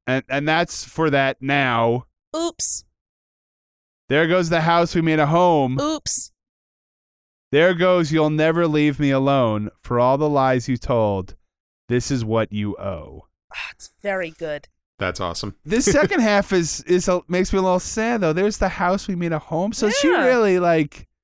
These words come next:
Speaker 1: she was really in this relationship,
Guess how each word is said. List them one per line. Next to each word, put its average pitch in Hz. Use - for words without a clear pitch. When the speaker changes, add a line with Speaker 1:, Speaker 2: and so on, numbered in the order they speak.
Speaker 1:
she -
was 285
really 214
in 202
this 185
relationship, 160